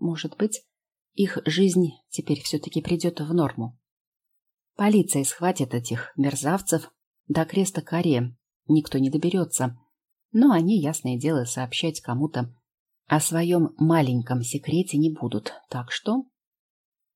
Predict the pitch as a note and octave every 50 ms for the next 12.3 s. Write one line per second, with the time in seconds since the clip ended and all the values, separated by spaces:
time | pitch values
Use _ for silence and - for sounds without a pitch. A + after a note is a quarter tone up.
0 | _ _ _ _ _ _ _ _ _ _ _ _ _ _ - F3 F#3 A3 G#3 G#3+
1 | G#3 G3+ - - F#3+ F#3+ F3 F3+ G3 G3 G#3+ A#3+ C4+ C4+ - - D3+ C#3+ C3+ B2+
2 | B2 B2+ D3 D#3 D3+ D#3 D#3+ D#3 C3 A2 G#2 - - - - _ _ _ _ _
3 | _ _ _ _ _ _ _ _ _ _ _ _ C#3 C#3 C#3+ C#3+ D#3 D3 B2 G#2+
4 | - - - C#3 C3+ A#2 A2+ B2 B2+ B2 - - C3+ E3 E3+ D#3+ D3 C3+ B2+ A#2+
5 | A#2 B2 D3+ D3+ D3 C#3 - C#3 C#3 - A2 A2 A2+ - - E3 D3+ - A2 G2
6 | - - - G2+ G#2 - - _ _ _ _ _ _ _ _ _ _ _ _ _
7 | _ _ _ _ - G3+ G#3 G#3 - - D3 D#3 F3 F#3 F3+ F3+ F3 E3+ - -
8 | B2+ A#2+ B2 C3 C3+ - C#3+ D3+ - - - G#3+ A#3+ A#3 - - D#3 D#3 D3 C#3
9 | - D3+ D3 C3+ - - - - D#3+ D3 C3+ C3 A#2+ - - - C3 - - B2+
10 | C#3+ - - G#3 G#3+ G#3+ - - _ _ _ _ _ _ _ _ _ E3+ F3+ G3
11 | G#3 - - G3 F3+ D#3+ E3 F#3+ F#3+ F#3+ - - E3 D#3+ D#3 D#3 D3+ - - E3
12 | E3+ F3+ F#3+ F#3+ F#3+ -